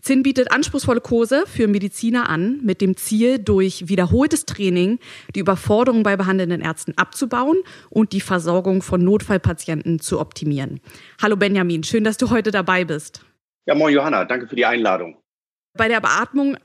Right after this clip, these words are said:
Speaker 1: eines Patienten befindet sich der behandelnde Arzt ja oft in einer sehr komplexen und herausfordernden Situation. Zudem oft mit Zeitdruck verbunden kann es enormer Stress sein, vor dem Beatmungsgerät zu stehen, dann mit noch schlechten B G A-Werten in der Hand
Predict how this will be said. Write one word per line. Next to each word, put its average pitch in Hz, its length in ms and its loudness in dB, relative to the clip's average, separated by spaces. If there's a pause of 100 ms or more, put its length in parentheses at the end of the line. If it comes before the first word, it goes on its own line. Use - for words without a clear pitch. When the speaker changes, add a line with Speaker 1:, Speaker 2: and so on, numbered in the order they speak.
Speaker 1:
eines 240 220 0
Patienten 240 400 -2
befindet 254 340 0
sich 247 140 -4
der 220 120 -2
behandelnde 226 540 0
Arzt 220 420 0
ja 220 160 0
oft - 220 -2
in - 120 -4
einer 202 240 2
sehr 190 280 2
komplexen 175 680 -6
und 175 180 -2
herausfordernden 180 720 -2
Situation. 156 760 -6 (480)
Zudem 240 500 2
oft - 300 0
mit 262 140 0
Zeitdruck 208 520 0
verbunden 190 600 -2
kann 208 180 -2
es 196 160 -4
enormer 202 540 2
Stress 185 300 -6
sein, 196 300 0
vor 208 140 -4
dem 196 100 2
Beatmungsgerät 214 720 -2
zu - 80 -8
stehen, 240 480 0 (260)
dann 202 200 2
mit 214 120 0
noch 196 220 0
schlechten 214 420 0
B 202 100 2
G 185 100 4
A-Werten 190 400 2
in 185 80 0
der 170 120 0
Hand 196 280 0